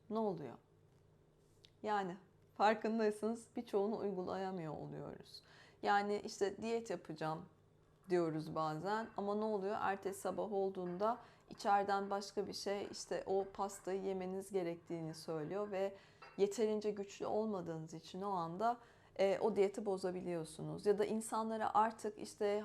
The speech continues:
"Hayır diyeceğim, kendimi daha değerli tutacağım." diyoruz. Ama sonrasında yine böyle çok önemsediğimiz, onay alma ihtiyacı duyduğumuz bir insan geldiğinde karşımıza ne yapıyoruz? Hemen onay alma ihtiyacı için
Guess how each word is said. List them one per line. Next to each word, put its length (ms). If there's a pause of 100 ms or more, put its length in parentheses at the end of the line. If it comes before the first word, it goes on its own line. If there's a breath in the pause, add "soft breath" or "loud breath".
"Hayır 420
diyeceğim, 580
kendimi 460
daha 300
değerli 400
tutacağım." 600
diyoruz. 440 (340 loud breath)
Ama 200
sonrasında 640
yine 320
böyle 280
çok 180
önemsediğimiz, 1000
onay 340
alma 280
ihtiyacı 540
duyduğumuz 460
bir 60
insan 400
geldiğinde 500
karşımıza 840 (360 loud breath)
ne 60
yapıyoruz? 540
Hemen 340 (680 loud breath)
onay 300
alma 260
ihtiyacı 540
için 400